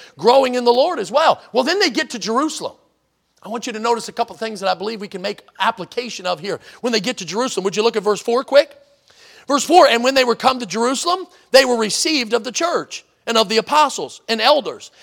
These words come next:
and they declared all things that God had done with them." Notice when they get to Jerusalem, they are welcomed.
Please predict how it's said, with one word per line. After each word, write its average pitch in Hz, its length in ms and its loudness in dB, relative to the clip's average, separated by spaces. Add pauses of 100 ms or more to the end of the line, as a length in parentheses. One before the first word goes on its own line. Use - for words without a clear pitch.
(100)
and 233 120 0
they 226 80 4
declared 240 440 2
all 302 360 8
things 226 380 -4
that - 160 -2
God 233 320 4
had 196 240 -8
done 180 280 -2
with 302 200 -2
them." 175 220 -2 (220)
Notice 302 280 4
when 247 120 -2
they 226 80 0
get 262 200 -6
to 220 80 -12
Jerusalem, 226 520 -6
they 240 120 -2
are 233 160 4
welcomed. 220 720 0